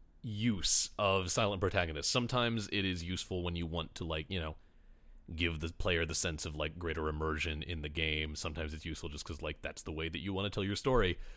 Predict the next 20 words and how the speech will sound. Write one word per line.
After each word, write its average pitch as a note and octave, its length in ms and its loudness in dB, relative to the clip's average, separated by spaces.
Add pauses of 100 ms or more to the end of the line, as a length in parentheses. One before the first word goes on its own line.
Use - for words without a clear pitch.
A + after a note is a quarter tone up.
(260)
Um, G2 400 6 (1000)
there's A#2 200 4
a A#2+ 40 4
game C#3 500 4 (140)
that G#2+ 240 2
I G#2 120 6
am G2 120 4
a F#2+ 40 2
huge C3 300 4
fan D#2+ 240 0
of, D#2+ 280 -4 (160)
uh, D#2 340 2 (300)
called F2 420 0
Dishonored. D#2+ 520 2
It's D2 140 -8
a F2 40 -6
few F2+ 460 0
years D#2 360 0
old D2 200 0
now. C#2+ 380 -4